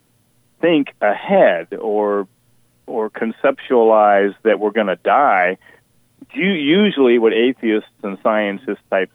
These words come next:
say is, "Well, because we have foresight, forethought and foresight, that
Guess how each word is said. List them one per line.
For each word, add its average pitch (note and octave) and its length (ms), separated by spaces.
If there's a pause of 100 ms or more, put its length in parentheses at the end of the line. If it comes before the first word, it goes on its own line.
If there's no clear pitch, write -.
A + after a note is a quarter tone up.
(120)
say F#2 300
is, F#2 260 (500)
"Well, D3+ 320
because A#2+ 360
we A2+ 120
have G2+ 180 (140)
foresight, B2 720 (180)
forethought G2+ 600
and F#2 200
foresight, G2 600 (520)
that A2 280